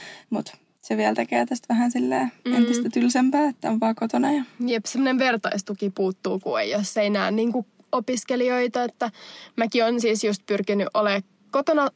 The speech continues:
Speaker 2: kuuntelemassa kaikki luennot ja jotkut tämmöiset seminaarit, koska mun mielestä siinä ei ole just mitään väliä, että onks mä niinku koululla kuuntelemassa niitä.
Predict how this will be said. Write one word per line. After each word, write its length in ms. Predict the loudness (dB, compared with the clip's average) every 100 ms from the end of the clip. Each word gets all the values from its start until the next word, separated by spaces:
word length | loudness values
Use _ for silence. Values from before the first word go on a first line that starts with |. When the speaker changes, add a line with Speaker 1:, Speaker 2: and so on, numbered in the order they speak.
| -2
Speaker 2:
kuuntelemassa 640 | -2 0 0 0 0 -2
kaikki 320 | -2 -2 -2
luennot 440 | 0 2 2 2 0
ja 60 | -2
jotkut 280 | -2 -4
tämmöiset 380 | -2 -2 -2 -4
seminaarit, 680 | 0 0 2 2 2 0 -2
koska 280 | -4 -2 0
mun 160 | 0
mielestä 220 | 0 -2 -2
siinä 200 | -2 -2
ei 60 |
ole 80 | -4
just 220 | -8 -6
mitään 320 | -6 -4 -4
väliä, 340 | -2 0 0 0
että 140 | -2
onks 180 | -6 -4
mä 60 | -8
niinku 240 | -6 -8
koululla 480 | -2 0 2 2 0 -2 _
kuuntelemassa 600 | -4 -2 0 0 0 0
niitä. 300 | -2 0 -2